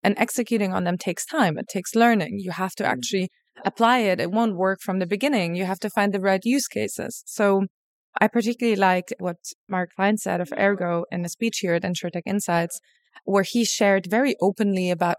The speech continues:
Speaker 1: how Ergo learned about the metaverse, how they learned about stuff that having V R glasses on for one and a half hours actually gives you a headache.
Speaker 2: Mm.
Speaker 1: Really concrete things. There's no theory behind it of let's use V R glasses for three-hour training.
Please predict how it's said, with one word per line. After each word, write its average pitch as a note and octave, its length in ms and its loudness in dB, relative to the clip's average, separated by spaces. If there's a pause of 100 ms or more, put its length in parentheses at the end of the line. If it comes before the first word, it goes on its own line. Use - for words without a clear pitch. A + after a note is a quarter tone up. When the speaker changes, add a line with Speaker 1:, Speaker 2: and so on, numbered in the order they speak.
Speaker 1:
how G3+ 120 2
Ergo F#3 320 2
learned F3 320 2
about E3 220 -2
the E3 80 -4
metaverse, E3+ 640 -4 (360)
how F#3 240 4
they F#3+ 160 2
learned G3+ 300 2
about F3+ 220 -4
stuff F#3+ 320 -6
that F3 200 0 (520)
having G3 340 2
V F3+ 140 2
R F#3+ 180 4
glasses F3+ 440 -4
on F3 300 -2
for E3+ 440 -2
one F#3+ 160 2
and F#3 100 0
a F3 40 -2
half F3 220 -2
hours F3 560 2
actually - 240 -4
gives E3 220 -2
you F3 80 4
a F#3 40 4
headache. A#3 440 -2 (140)
Speaker 2:
Mm. D#3+ 280 -4
Speaker 1:
Really C#4 240 4
concrete A3+ 540 -2
things. F#3+ 400 -2
There's G3+ 220 4
no A3 120 4
theory G#3 420 2
behind F#3 440 2
it E3 180 2
of F3 220 0
let's A#3+ 300 -2
use F3+ 200 -4
V F#3+ 120 -4
R F3+ 160 2
glasses E3+ 500 -4
for E3+ 160 -2
three-hour D#3+ 400 2
training. F3 460 -4